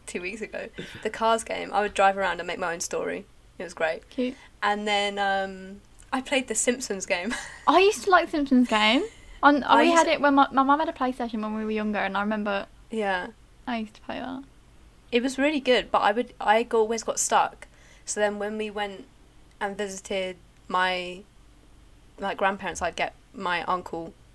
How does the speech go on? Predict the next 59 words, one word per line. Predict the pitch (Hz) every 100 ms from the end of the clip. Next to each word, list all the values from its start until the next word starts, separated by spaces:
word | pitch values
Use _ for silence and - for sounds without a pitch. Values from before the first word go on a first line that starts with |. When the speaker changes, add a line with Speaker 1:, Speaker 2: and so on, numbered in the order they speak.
| -
Speaker 1:
to, | -
like, | 165 -
do |
it | 160 151
for | -
me. | - - 277
Speaker 2:
<laughs> | 269
Speaker 1:
I'd |
be | 254
like, | 170 170 - -
"Beat | 185 -
this | 196
level," | 170 180
but | 170
then | 202 196
I'd | 196
just | -
get | 185
stuck | - 190
on | 185
the |
next | 175 -
level. | 180 156 156 -
Speaker 2:
<laughs> | 311 302 - -
Speaker 1:
But | 196
I |
didn't | 202 208
understand | 208 208 214 202 185
that. |
My | 175
dad | 185 202
was | 202
like, | 170
"You | 190
won't | 196
be | 202
able | -
to |
do | 196
the | 185
next | 180 -
level | 185
if | 180
you | 180
can't | 180
do | 170
this | 185
one." | 185 196
And | 175
I |
was | 180
like, | 165
"Shh." | - - - - - - - - - -
Speaker 2:
That's | 302 285
like | 311 294
me, | 240 254 208
'cause | 214 240
I | 240
get | 254 -